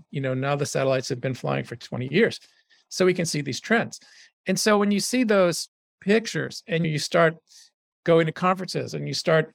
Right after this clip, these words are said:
going to Washington, D C, and going to Ottawa and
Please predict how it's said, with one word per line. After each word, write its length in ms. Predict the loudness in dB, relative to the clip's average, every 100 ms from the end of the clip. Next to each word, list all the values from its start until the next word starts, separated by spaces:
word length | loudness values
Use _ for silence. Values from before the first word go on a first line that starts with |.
| -2
going 260 | 0 2
to 180 | 0 -2
Washington, 500 | 0 0 0 -4 -4
D 100 | -4
C, 580 | -4 -2 0 2 0 -2
and 120 | -2
going 320 | 0 0 -2
to 440 | -4 -6 -4 -4 -6
Ottawa 760 | 0 2 2 4 4 4 2 0
and 240 | -2 -4